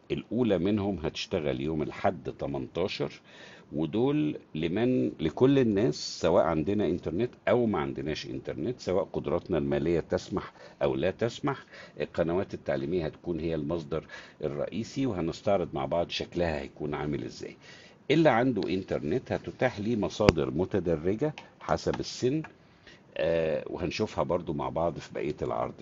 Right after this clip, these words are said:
ده. آه، احنا كنا ورينا الجدول ده قبل كده، ونقدر نشوف الصف الدراسي وايه المتاح ليه من هذه الادوات.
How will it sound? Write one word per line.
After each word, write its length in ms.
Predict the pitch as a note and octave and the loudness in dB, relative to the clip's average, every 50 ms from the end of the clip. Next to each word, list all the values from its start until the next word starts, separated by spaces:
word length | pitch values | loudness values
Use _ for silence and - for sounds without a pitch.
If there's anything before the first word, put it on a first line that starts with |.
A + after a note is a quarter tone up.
| - - | -14 -16
ده. 100 | - - - - - - - - - - - - _ _ _ _ _ - F#2 | -16 -18 -20 -20 -20 -20 -20 -20 -20 -20 -20 -20 _ _ _ _ _ 2 4
آه، 580 | F#2 F2+ F2 F2+ F2 E2+ E2 - - - - - - - | 4 6 6 6 4 4 2 0 -4 -6 -12 -8 -6 -4
احنا 200 | - - - A2+ | -2 0 0 0
كنا 280 | G#2+ - B2 A#2+ A#2 A2 | 0 2 2 2 4 4
ورينا 360 | G2 F2 D#2+ E2+ A2+ A#2+ A2 | 4 4 4 4 2 2 2
الجدول 480 | F2+ C2 C#2+ E2 F2 E2 E2+ D2 C2 B1 | 0 0 0 0 0 2 2 0 0 2
ده 140 | B1+ E2 C2 | 2 2 2
قبل 220 | C2+ A1+ - - | 0 -2 -6 -8
كده، 420 | - - F#2+ G2+ A2 C3+ C#3 C3+ | -6 -4 -4 -2 0 0 0 0
ونقدر 460 | B2 A#2 F#2+ F#2 G2 F#2+ E2+ F2 D#2 D2 | 0 0 0 0 0 0 0 0 0 0
نشوف 400 | D2 C#2 - - F2 D2+ - - | -2 -2 -2 -4 -4 -4 -6 -8
الصف 420 | C#2 - - - G2 - - - | -10 -6 -2 -2 -2 -2 -2 -6
الدراسي 640 | G2 D#2+ C#2+ D#2+ D#2+ G2+ A#2+ A#2+ - - C#3+ C#3 C3+ | -6 -4 -2 -2 0 0 -2 -2 -4 -8 -6 -6 -4
وايه 640 | - - D#2+ D#2 - - G#2 C3 D3+ D#3+ D#3 - F2 | -2 -2 -2 -2 -2 0 0 2 2 2 2 0 0
المتاح 520 | F2+ E2 D#2 C#2+ - - A2 G2+ - - | 0 -2 -2 -2 0 0 -2 0 -2 -4
ليه 220 | F#2 F2 F2+ G#2 - - - - - - - | -4 -2 -2 -2 -4 -8 -14 -20 -20 -12 -4
من 180 | - E2 F#2 E2 | 0 0 0 2
هذه 320 | F2 D#2+ C#2 B1 D#2 D#2+ | 2 0 0 0 -2 -4
الادوات. 420 | C#2+ - - B1 A#1+ B1+ A#1+ - | -4 -4 -6 -6 -6 -6 -6 -6